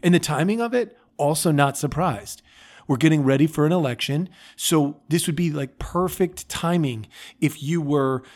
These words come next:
considering yourself a Republican to have this information be on the forefront of everybody's mind when they go to vote. Well, there's some easy solutions here. And so today,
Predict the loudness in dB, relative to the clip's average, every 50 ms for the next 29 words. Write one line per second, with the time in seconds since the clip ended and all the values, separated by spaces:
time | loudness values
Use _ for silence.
0 | -20 -8 -4 -2 -2 0 0 0 0 0 0 -2 -4 -6 -6 -8 -8 -8 -8 -10
1 | -8 -4 -2 0 0 0 0 -2 -2 -4 -4 -2 -4 -4 -4 -6 -8 -10 -12 -16
2 | _ _ _ _ -6 -4 -2 -2 -2 -4 -6 -10 -8 -6 -4 -2 -2 -2 0 0
3 | -2 0 -2 -4 -4 -4 -2 -2 -2 -4 -4 -6 -4 -4 -4 -4 -4 -6 -10 -10
4 | -8 -4 -4 -2 -2 -4 -6 -8 -10 -10 -10 -12 -16 _ -20 -20 -20 -20 -20 -18
5 | _ -6 -6 -6 -6 -4 -2 0 2 4 4 4 4 4 2 0 0 -2 -4 -6
6 | -6 -6 -8 -12 -14 _ -20 _ -4 -2 0 0 0 -2 -4 -6 -6 -2 0 0
7 | 0 0 -4 _ _ _ _ _ _ _ -20 -20 -20 -20 -20 _ _ _ _ 2
8 | 4 4 4 4 2 0 -2 -2 2 4 4 6 6 4 4 4 4 4 4 6
9 | 6 4 2 2 -2 -4 -6 -8 -8 -12 -14 -14 -16 -18 -20 _ _ _ _ _
10 | _ _ _ _ _ _ _ _ _ _ _ -12 -8 -6 -2 0 0 2 2 2
11 | 2 2 2 2 2 0 -2 -4